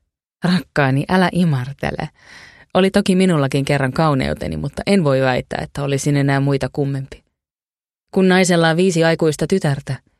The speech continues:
hänen tulee lakata ajattelemasta omaa kauneuttaan." "Harvoinpa naisella on silloin enää kovin paljon kauneutta, jota ajatella." "Mutta rakkaani,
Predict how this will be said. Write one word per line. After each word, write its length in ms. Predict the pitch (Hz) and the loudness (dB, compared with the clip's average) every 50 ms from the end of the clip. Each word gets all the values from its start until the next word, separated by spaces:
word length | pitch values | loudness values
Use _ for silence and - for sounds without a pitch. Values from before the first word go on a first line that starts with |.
| _ _ - - - - - | _ _ -20 -20 -10 -2 0
hänen 220 | 226 208 196 175 | 2 2 4 4
tulee 260 | - 170 165 165 160 | 2 2 4 4 4
lakata 380 | 165 175 190 - 180 151 - 165 - | 4 2 2 0 -2 -2 -2 -2 0
ajattelemasta 760 | 175 170 156 147 - - 156 151 147 147 143 139 - - - | 0 0 0 0 -2 -2 -2 0 0 0 -2 -2 -4 -6 -4
omaa 280 | - 156 151 143 139 139 | -4 -2 -2 -2 -2 -4
kauneuttaan." 800 | - 147 139 127 123 120 120 123 - _ _ - - - - _ _ _ _ _ _ _ _ _ _ _ _ _ _ _ _ _ _ _ _ _ _ _ _ _ _ _ _ _ _ - | -4 -4 -4 -4 -6 -8 -12 -14 -20 _ _ -20 -20 -20 -20 _ _ _ _ _ _ _ _ _ _ _ _ _ _ _ _ _ _ _ _ _ _ _ _ _ _ _ _ _ _ -2
"Harvoinpa 480 | 165 160 156 147 147 147 143 135 147 | 0 2 2 2 2 2 2 2 2
naisella 420 | 147 151 160 160 143 147 143 143 143 | 2 2 2 2 2 2 2 2 2
on 80 | 143 | 2
silloin 300 | 135 160 151 147 147 139 | 2 0 0 2 2 2
enää 200 | 143 143 143 139 - | 2 2 0 0 0
kovin 220 | - 170 156 147 135 | 0 0 0 0 0
paljon 260 | 147 143 143 139 135 | 2 0 0 0 0
kauneutta, 560 | - 170 170 151 139 131 127 131 - - 135 | 0 0 2 2 0 0 -2 -6 -8 -6 -6
jota 260 | 131 123 - 147 135 | -6 -4 -2 -2 0
ajatella." 540 | 165 160 147 131 - - 120 120 123 123 - _ _ _ _ _ _ _ _ _ _ _ _ _ _ _ _ _ - | 0 0 0 -2 -4 -8 -10 -10 -12 -14 -18 _ _ _ _ _ _ _ _ _ _ _ _ _ _ _ _ _ -2
"Mutta 240 | 220 208 - - 180 | -2 0 0 2 2
rakkaani, 640 | 165 160 143 - - - 147 143 143 127 - - | 2 2 0 -2 -4 -2 -2 0 -2 -2 -6 -12